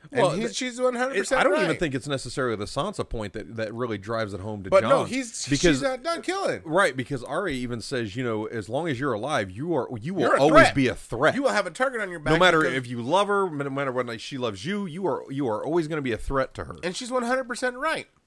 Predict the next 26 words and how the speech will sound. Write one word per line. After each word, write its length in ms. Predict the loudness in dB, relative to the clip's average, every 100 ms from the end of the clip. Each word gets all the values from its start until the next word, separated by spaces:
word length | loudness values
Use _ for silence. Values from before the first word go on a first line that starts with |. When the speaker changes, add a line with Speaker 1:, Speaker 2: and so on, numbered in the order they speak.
| _ _
Speaker 2:
Yeah. 160 | -4 -2
Speaker 1:
You 40 |
know? 260 | 2 0 -2 _ _ -20 _ _ _ -14
He 320 | -10 -6 -4
is 140 | -4 -2
naturally, 480 | -4 -4 -6 -8 -10 -20 -8
because 280 | -4 -2 -2
if 180 | -4 -2
any 260 | -2 0 -2
of 80 | -4
the 80 |
maps, 340 | -2 0 -2 -6
any 180 | -10 -8
of 60 | -10
the 80 |
things 200 | -10 -8
that 120 | -8 -6
Lord 180 | -8
Varys 420 | -2 0 0 -2 -6
threw 220 | -6 -2
out, 240 | -2 -4
any 300 | -8 -6 -6
of 60 | -8 -6
that 240 | -2 -2 -4
played 240 | -6 -2
out, 280 | -2 -2